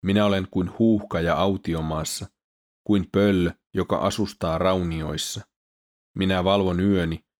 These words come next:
olen yksin kuin katolla kyyhöttävä lintu. Viholliseni pilkkaavat minua päivät pitkät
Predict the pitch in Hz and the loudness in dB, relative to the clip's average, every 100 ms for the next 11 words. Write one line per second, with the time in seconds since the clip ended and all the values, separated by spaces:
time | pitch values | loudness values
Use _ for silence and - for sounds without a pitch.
0 | _ _ - 98 92 90 113 117 - 76 | _ _ -2 0 2 2 2 0 -6 -8
1 | - 78 82 92 92 82 76 - 82 80 | -6 -8 -2 -2 0 -2 -4 -6 -6 -6
2 | 101 - 78 78 82 82 78 - _ _ | -8 -8 -4 -2 -2 -2 -6 -12 _ _
3 | _ _ _ _ _ _ _ _ _ _ | _ _ _ _ _ _ _ _ _ _
4 | _ _ _ 82 104 123 101 85 85 80 | _ _ _ 0 2 4 2 0 -2 -2
5 | 98 101 101 - 82 78 - 85 85 80 | 0 0 0 -2 -2 -2 -4 -2 0 -2
6 | - 90 90 82 - - 85 - - | 0 0 0 -2 -6 -4 -4 -4 -10